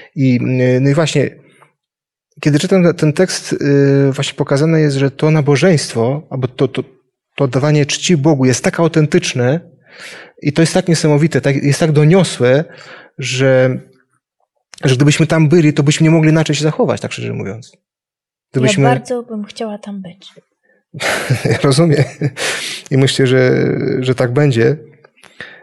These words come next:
Speaker 1: E, przynajmniej taką, taką też mamy nadzieję. No właśnie, powiedzcie
Speaker 2: Krocie
Speaker 1: mi
Speaker 2: tysięcy i tysiące tysięcy.
Speaker 1: Mhm.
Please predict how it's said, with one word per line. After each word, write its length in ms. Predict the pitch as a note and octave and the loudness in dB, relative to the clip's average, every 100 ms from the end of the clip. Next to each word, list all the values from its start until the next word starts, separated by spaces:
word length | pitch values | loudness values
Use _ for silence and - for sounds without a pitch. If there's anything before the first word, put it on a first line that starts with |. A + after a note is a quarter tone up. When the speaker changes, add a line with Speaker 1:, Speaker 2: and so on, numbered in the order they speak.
| _ | _
Speaker 1:
E, 360 | D3+ C3 C3 C3+ | -8 -4 -4 -4
przynajmniej 300 | - C3 B2+ | -2 -2 -2
taką, 260 | C3+ C3 B2 | -4 -2 -2
taką 280 | C3 C3 | -2 -2
też 140 | B2 B2 | -2 0
mamy 200 | B2 B2 | 0 0
nadzieję. 480 | B2 A#2 C3+ A#2 A#2+ - - F3 | 0 2 2 2 -2 -8 -6 0
No 80 | |
właśnie, 300 | F3 D3+ C3+ A#2 - - - | 2 2 0 -4 -12 -16 0
powiedzcie 220 | A#3+ C#4+ | 2 4
Speaker 2:
Krocie 160 | A3+ C#4+ | 2 0
Speaker 1:
mi 60 | |
Speaker 2:
tysięcy 520 | - A#3+ - D4 D4 C4 | -2 -6 -2 -4 -2 -2
i 120 | A#3 | -2
tysiące 520 | A#3+ - C#4 C4 A#3+ | -4 -4 -6 -4 -6
tysięcy. 560 | A#3+ A#3 A#3+ A3+ - D3 | -4 -4 -2 -4 0 0
Speaker 1:
Mhm. 180 | D#3 | 0